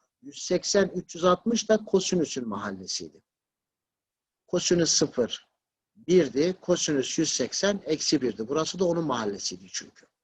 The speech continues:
Oradan hatırlıyoruz. Sinüs iki yüz yetmiş, eksi birdir.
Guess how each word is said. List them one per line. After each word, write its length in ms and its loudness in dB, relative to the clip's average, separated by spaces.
Oradan 300 4
hatırlıyoruz. 680 0
Sinüs 580 2
iki 240 -4
yüz 220 4
yetmiş, 540 -2
eksi 360 2
birdir. 520 2